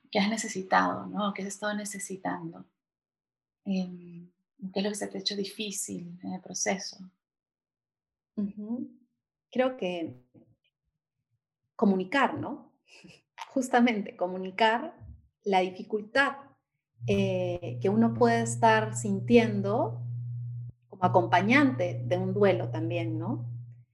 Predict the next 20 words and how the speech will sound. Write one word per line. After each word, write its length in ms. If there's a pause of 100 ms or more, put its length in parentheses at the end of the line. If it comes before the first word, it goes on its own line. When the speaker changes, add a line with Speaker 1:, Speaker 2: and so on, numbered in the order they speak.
(200)
Speaker 2:
Entonces, 680 (160)
el 520
ejercer 420
esta 280
práctica 480
de 80
atendernos 920
para 280
escuchar, 880
para 200
atender 600
nuestro 480 (320)
propio 320
dolor 640 (420)
y 100
seguir 300
atendiendo 920 (180)
el 120
del 200
otro, 600